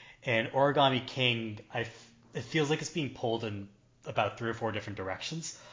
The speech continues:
all of which are intriguing on their own, just all mixed together don't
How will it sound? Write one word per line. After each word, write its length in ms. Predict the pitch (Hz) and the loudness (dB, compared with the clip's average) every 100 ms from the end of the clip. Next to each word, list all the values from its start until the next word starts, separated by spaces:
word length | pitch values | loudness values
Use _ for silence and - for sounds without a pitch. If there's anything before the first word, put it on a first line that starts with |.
| - - | -18 -2
all 200 | 180 214 | 6 6
of 80 | 220 | 6
which 180 | 220 196 | 4 4
are 80 | 156 | 4
intriguing 520 | 120 143 143 131 123 | 2 -2 0 2 2
on 140 | 110 | 2
their 180 | 101 110 | 2 4
own, 300 | 120 104 98 | 4 2 -2
just 420 | - 104 - - - _ _ _ _ _ _ | 0 0 0 -6 -14 _ _ _ _ _ _
all 400 | 147 135 127 - | 8 8 6 0
mixed 440 | 123 120 127 - - | -6 0 2 4 2
together 480 | 101 120 107 98 92 | 6 8 8 2 0
don't 240 | 117 104 | 0 0